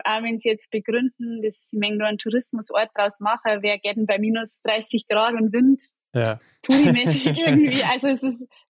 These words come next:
Speaker 1: sch-, einfach ein bisschen falsch, das Ganze, das definitiv, aber jetzt, wenn man nur so das, was uns Sportler quasi betrifft, ähm, war's schon gut organisiert.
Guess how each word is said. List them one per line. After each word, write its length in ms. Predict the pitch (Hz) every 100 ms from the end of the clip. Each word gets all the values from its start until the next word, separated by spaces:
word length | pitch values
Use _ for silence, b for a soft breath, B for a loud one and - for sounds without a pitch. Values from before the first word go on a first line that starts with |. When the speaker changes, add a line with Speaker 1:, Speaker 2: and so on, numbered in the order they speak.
| -
Speaker 1:
sch-, 140 | -
einfach 320 | - 240 277 226
ein 160 | 214 214
bisschen 440 | 226 220 208 208 208 _ _ _ _ _
falsch, 280 | 208 220 233
das 200 | 233 214
Ganze, 420 | 226 220 220 233
das 240 | 208 220 -
definitiv, 720 | 226 226 214 208 - 240 247 -
aber 260 | 208 202
jetzt, 300 | 208 208 -
wenn 140 | 202 208
man 120 | 208
nur 380 | 233 240 240 233 _ _ -
so 200 | - 214 202
das, 240 | - 240 220
was 180 | 226 -
uns 340 | - 262 262
Sportler 460 | - 240 262 262 240
quasi 380 | - 247 247 220
betrifft, 580 | 240 214 247 269 - -
ähm, 400 | - 214 208 208 254
war's 320 | 214 214 214
schon 160 | - 247
gut 220 | 233 226
organisiert. 640 | - 202 208 202 - 220